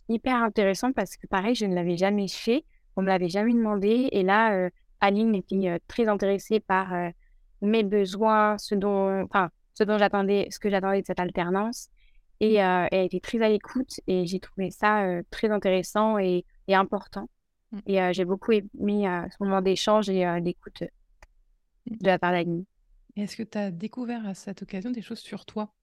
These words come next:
Speaker 2: Euh, est-ce que ça, ça t'a, hum,
Speaker 1: Mais du coup, j'ai un peu dû, euh, réfléchir à ce dont j'avais besoin. Euh, alors, j'étais pas, j'étais pas encore, euh, en train de travailler et, euh, et c'était surtout, euh, de la confiance,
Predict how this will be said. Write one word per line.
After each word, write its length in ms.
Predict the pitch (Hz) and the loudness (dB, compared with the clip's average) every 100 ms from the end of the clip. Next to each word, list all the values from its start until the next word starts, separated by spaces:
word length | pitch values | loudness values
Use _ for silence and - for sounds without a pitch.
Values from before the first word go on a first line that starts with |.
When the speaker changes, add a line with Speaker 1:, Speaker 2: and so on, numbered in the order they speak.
| - | -12
Speaker 2:
Euh, 360 | 190 185 180 180 185 _ _ _ _ - | -8 -6 -6 -8 -10 _ _ _ _ -16
est-ce 160 | 185 - | -16 -12
que 100 | 202 | -12
ça, 460 | - 180 175 175 | -10 -8 -6 -8
ça 140 | - 180 | -10 -12
t'a, 320 | 185 180 175 | -10 -8 -8
hum, 260 | 175 175 170 _ _ _ _ _ _ _ _ _ - | -8 -8 -10 _ _ _ _ _ _ _ _ _ -4
Speaker 1:
Mais 120 | 233 | 0
du 120 | 214 | 0
coup, 140 | 220 277 | 0 0
j'ai 80 | 233 | 2
un 240 | 196 196 | 2 2
peu 240 | - 240 | 0 -2
dû, 420 | 220 208 208 226 240 | -2 -4 -2 2 4
euh, 260 | 214 202 | 4 2
réfléchir 760 | 185 226 220 226 214 - 247 233 | 2 0 0 0 0 0 0 2
à 140 | 208 | 2
ce 140 | 196 220 | 2 -2
dont 180 | 208 226 | -2 2
j'avais 280 | 220 196 | 2 2
besoin. 640 | 180 196 196 208 220 233 233 - - | 0 0 0 2 2 2 0 -6 -2
Euh, 160 | 196 | 2
alors, 240 | 185 185 190 | 4 2 2
j'étais 280 | 185 185 190 | -2 -4 -2
pas, 200 | 220 220 | 0 0
j'étais 280 | - 190 185 | -4 -4 -6
pas 120 | - | -2
encore, 340 | 226 214 240 214 | -4 2 2 4
euh, 260 | 202 190 185 _ _ _ 208 | 6 4 2 _ _ _ -4
en 80 | |
train 180 | 220 233 | -2 0
de 60 | 226 | 0
travailler 720 | - 208 196 196 233 277 285 | 0 0 2 2 2 2 0
et, 220 | - 220 208 | 2 2 4
euh, 300 | 190 185 180 _ _ _ _ - | 2 0 -4 _ _ _ _ -6
et 100 | 208 | -6
c'était 200 | - 202 | -4 -6
surtout, 460 | - 208 - 247 | -4 -6 -2 2
euh, 400 | 226 202 185 185 - | 4 4 4 0 -2
de 180 | 185 | -2
la 160 | 208 208 | 2 2
confiance, 920 | - 214 190 - 220 226 254 - - | 2 -4 -4 0 2 2 2 -4 -12